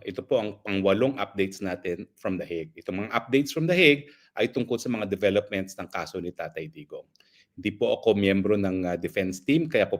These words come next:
pwede akong magdiskurso sa mga pangyayari dyan sa, ah, hukuman.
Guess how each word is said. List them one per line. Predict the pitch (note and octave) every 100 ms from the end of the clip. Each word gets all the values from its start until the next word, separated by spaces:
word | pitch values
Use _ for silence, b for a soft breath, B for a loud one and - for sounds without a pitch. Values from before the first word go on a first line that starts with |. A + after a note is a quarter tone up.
| -
pwede | F#2+ F#2
akong | E2+ F#2+
magdiskurso | F2 E2+ F2 - G2 G2+ D3 C#3+
sa | -
mga | F#2+ F2+ F#2
pangyayari | F2+ F2 F2 F2 G2
dyan | G2+ F#2
sa, | - G2 F2 b b b b
ah, | F#2 E2+
hukuman. | G#2+ F2+ G2 F2+ A2+ F#3